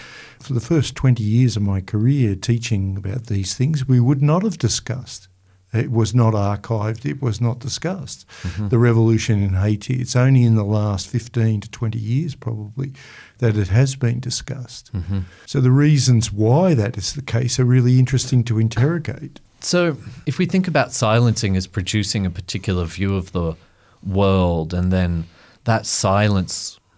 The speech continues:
Speaker 2: gradually being undone, that requires basically a change in worldview to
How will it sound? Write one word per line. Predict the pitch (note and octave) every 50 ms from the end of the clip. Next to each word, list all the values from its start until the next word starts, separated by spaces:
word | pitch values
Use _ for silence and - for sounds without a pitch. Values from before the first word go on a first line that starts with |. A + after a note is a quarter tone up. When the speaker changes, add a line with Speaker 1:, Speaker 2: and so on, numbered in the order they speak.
| _ _ - -
Speaker 2:
gradually | - A2 G#2 G#2+ - G#2+ G2+ F#2 F2+
being | E2+ F2 F#2+ F2+ F2+ F2 F2
undone, | E2 D#2+ E2 D#2 - F#2 E2 D#2+ D#2+ D2+ - - F2 - _ _ _ _ _ _ _ _ _ -
that | A#2+ C#3 C#3+ - C3+
requires | B2+ A#2 - - B2+ C3 C3 A#2+ F#2+ -
basically | - F#2+ F2+ F2 - - F2+ - - F#2+ F#2
a | F2
change | F2 - - F2+ F2+ F2+ F2 -
in | E2 D#2+ D#2+ D#2+ -
worldview | - G2 F#2+ G2 F#2+ F#2+ F#2+ F#2 F2+ - F2 E2 D#2+ D#2 -
to | - D#2 D#2 D#2 D2+ D#2+